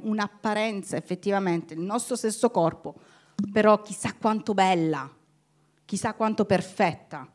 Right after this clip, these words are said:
ok? Quindi lei non lo riconosce subito, ma Gesù le disse, "Maria." Ella, voltatasi, gli disse in ebraico, "Rabuni", che vuol dire maestro. Gesù le disse,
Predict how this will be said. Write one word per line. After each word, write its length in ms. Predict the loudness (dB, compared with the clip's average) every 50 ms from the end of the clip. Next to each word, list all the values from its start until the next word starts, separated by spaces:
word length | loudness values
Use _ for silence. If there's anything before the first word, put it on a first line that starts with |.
| _ _ _
ok? 560 | -8 -6 0 4 4 4 4 4 2 -2 -4 -8 -14 -20 -20 -20 -20 -20 -20 -20 -20 -20 -20 _
Quindi 480 | _ 0 2 2 4 2 0 -2 -6 -8 -2
lei 260 | 0 0 0 2 2
non 140 | 2 4 6
lo 100 | 8 6
riconosce 540 | 6 6 0 -2 0 0 0 -2 -2 -4 -4
subito, 580 | -6 -6 -6 -6 -4 -4 -6 0 2 4 6
ma 340 | 6 8 8 8 8 6 4 0 -8 -20 _ _ _ _ _ _ _ _ _ _ -6
Gesù 300 | -2 0 0 2 2 4
le 140 | 2 2 2
disse, 280 | 0 -4 -6 -4 -2 2
"Maria." 640 | 4 4 4 4 2 0 2 2 2 2 0 -4 -10 -16 _ _ _ _ _ _ _ _ _ _ _ _ _ _ _ _ _ _ _ _ _ _ _ _ _ _ _ _ _ _ _ _
Ella, 400 | 6 8 8 8 8 4 2 2
voltatasi, 800 | 2 2 0 0 0 2 2 2 2 0 -2 -4 -2 -4 -4
gli 120 | -2 -2 -4
disse 420 | -4 -4 -6 -6 -8 -8 -4 -2
in 120 | 0 0 0
ebraico, 760 | 0 -2 -2 -2 0 0 -2 -4 -6 -10 -10 -10 -10 -14 _ _ _ _
"Rabuni", 920 | -8 -4 -4 -4 -2 -2 -2 0 0 0 -2 -2 -4 -6 -8 -16 _ _ _ _
che 100 | -8 -6
vuol 240 | -4 -2 -2 -2
dire 420 | 0 0 0 0 0 -2 -2 -6 -8 -14 -20 _ _ _ _ _ _ _
maestro. 840 | -4 -4 -2 -2 -4 -6 -6 -6 -6 -6 -6 -8 -8 -10 -10 -10 -12 _ _ _ _ _ _ _ _ -20 _ -20 -20 -18
Gesù 320 | _ -4 -2 0 2 4 4
le 140 | 4 2 2
disse, 500 | -2 -4 -6 -6 -8 -8 -8 -8 -10